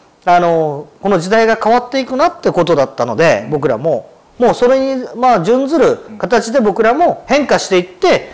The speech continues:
Speaker 1: これで、えー、新車間は情報を出しながら、
Speaker 2: うん。
Speaker 1: 僕ら独自のサービス内容と、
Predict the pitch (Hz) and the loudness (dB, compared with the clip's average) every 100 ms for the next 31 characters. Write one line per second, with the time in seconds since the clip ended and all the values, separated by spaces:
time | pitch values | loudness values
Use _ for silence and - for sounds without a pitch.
0 | - - _ 277 302 403 392 - - - | -20 -20 _ 0 2 2 0 -4 -20 -20
1 | - - 190 180 - 220 226 208 196 269 | -18 -2 2 2 2 0 0 2 2 2
2 | 254 156 208 196 247 233 233 233 359 269 | 2 2 2 2 2 2 2 0 0 2
3 | 151 123 - 107 107 95 90 - _ _ | 4 2 -2 -14 -18 -20 -20 -20 _ _
4 | _ _ _ _ 180 214 226 208 254 311 | _ _ _ _ -2 2 4 4 2 2
5 | 247 254 349 294 - - - - 190 170 | 0 0 2 2 0 -10 -6 2 2 2
6 | - 185 233 214 160 - 226 175 | -2 0 2 4 2 2 2 2